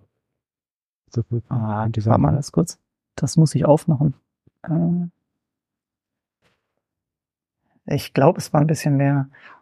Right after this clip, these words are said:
Speaker 1: Obwohl, nee, es könnte auch null Komma fünf gewesen sein. Weil das war, ähm, diese ganzen, also diese Orthocades sind ja vier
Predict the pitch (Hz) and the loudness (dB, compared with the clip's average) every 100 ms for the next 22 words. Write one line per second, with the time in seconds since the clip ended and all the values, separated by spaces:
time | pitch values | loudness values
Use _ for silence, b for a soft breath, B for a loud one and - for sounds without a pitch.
0 | b _ _ 135 127 135 139 135 - 151 | b _ _ -2 2 4 4 0 0 2
1 | 135 151 151 160 - - 143 151 139 147 | 4 2 2 0 -2 -2 0 0 0 -4
2 | 143 B B 170 B 147 175 - 175 175 | -6 B B -4 B 2 2 2 2 2
3 | 202 _ _ _ _ _ _ _ _ _ | -4 _ _ _ _ _ _ _ _ _
4 | _ _ _ _ _ _ _ _ - 135 | _ _ _ _ _ _ _ _ -2 0
5 | 127 117 135 139 151 190 151 143 - 131 | 0 2 4 6 4 4 -2 -2 -2 -2
6 | 131 135 - 139 143 - 147 - 156 143 | 0 0 4 4 2 -2 -2 -2 -2 -2
7 | - 143 135 | 2 2 2